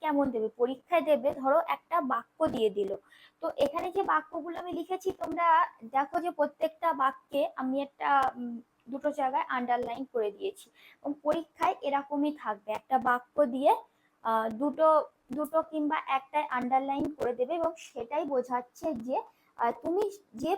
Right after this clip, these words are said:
পদটায় আন্ডারলাইন করে দিয়েছে বা বোল্ড করে লিখে দিয়েছে, সেটাই হচ্ছে অশুদ্ধ। তো বাক্যটা পুরোটা অশুদ্ধ দেবে না, তার মধ্যে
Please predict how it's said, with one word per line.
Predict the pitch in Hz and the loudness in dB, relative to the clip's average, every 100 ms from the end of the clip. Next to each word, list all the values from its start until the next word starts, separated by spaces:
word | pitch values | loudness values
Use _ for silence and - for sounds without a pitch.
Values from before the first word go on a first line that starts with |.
| - | 2
পদটায় | 277 277 302 320 | 2 2 -6 -6
আন্ডারলাইন | 254 247 269 285 311 349 | -6 -2 -2 0 -2 -4
করে | - 247 254 | 0 2 2
দিয়েছে | 277 262 254 277 277 | 0 -4 -4 -2 0
বা | 262 | 0
বোল্ড | 240 233 269 - - | 0 2 2 0 -4
করে | 302 311 | -2 -2
লিখে | 254 - 302 | -4 -6 -6
দিয়েছে, | 269 233 - 349 440 - - _ _ | -4 -4 -4 -8 -8 -10 -20 _ _
সেটাই | - 262 285 330 339 | -6 -4 -2 -2 0
হচ্ছে | 285 233 - 359 - - | -2 -4 -6 -8 -8 -2
অশুদ্ধ। | 269 277 294 233 - 202 _ _ _ _ _ | -2 -2 -4 -6 -8 -14 _ _ _ _ _
তো | 262 254 254 254 226 | 4 6 6 2 -2
বাক্যটা | 254 262 - 370 415 | 2 2 0 -2 0
পুরোটা | 415 311 320 330 349 | 0 0 0 2 0
অশুদ্ধ | 285 - 285 247 320 | 0 -4 -8 -6 -4
দেবে | 269 233 220 226 | -2 -2 -2 -4
না, | - | -2
তার | 381 294 269 269 | -2 0 0 2
মধ্যে | 262 233 226 320 | -2 -4 -6 -6